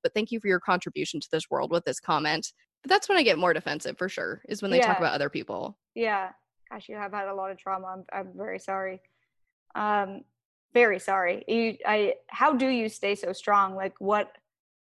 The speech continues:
Speaker 2: you, you must have had to grow up a lot faster than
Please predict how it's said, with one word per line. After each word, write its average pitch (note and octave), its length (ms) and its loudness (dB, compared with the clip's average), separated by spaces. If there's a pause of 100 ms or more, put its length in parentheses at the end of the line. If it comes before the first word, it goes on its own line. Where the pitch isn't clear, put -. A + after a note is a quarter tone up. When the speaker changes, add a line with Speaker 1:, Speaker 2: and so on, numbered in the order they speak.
(340)
Speaker 2:
you, B3 200 2
you A3+ 200 0
must B3 220 4
have B3 100 2
had A3 160 2
to A3 60 2
grow G#3 260 6
up G3+ 100 2
a G3 60 4
lot F#3+ 220 4
faster G3 460 0
than G3 440 -4